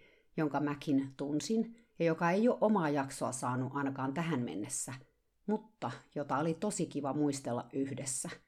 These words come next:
Lisäksi me puhuttiin meidän yhteisistä kokemuksista vikelyksen parissa, muun muassa surullisen kuuluisasta Rooman M M-kisasta, joka jätti ainakin Krisselle jonkinasteiset traumat, ja ehkä vähän mullekin.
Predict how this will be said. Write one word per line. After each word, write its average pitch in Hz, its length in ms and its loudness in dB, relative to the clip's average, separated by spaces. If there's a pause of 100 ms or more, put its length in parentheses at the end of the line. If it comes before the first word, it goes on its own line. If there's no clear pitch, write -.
(640)
Lisäksi 233 340 0
me 196 80 4
puhuttiin 170 760 0
meidän 156 200 2
yhteisistä 135 580 0
kokemuksista 139 840 -2
vikelyksen 131 520 -2
parissa, 135 500 -2 (360)
muun 170 280 2
muassa 139 300 0
surullisen 143 540 0
kuuluisasta 135 640 0
Rooman 139 360 4 (140)
M 135 180 4
M-kisasta, 131 520 -2 (360)
joka 151 180 0
jätti 143 320 2
ainakin 151 340 4
Krisselle 160 480 2
jonkinasteiset 135 840 0
traumat, 135 580 0 (340)
ja - 100 -4
ehkä 135 260 -2
vähän 175 220 4
mullekin. 127 600 -2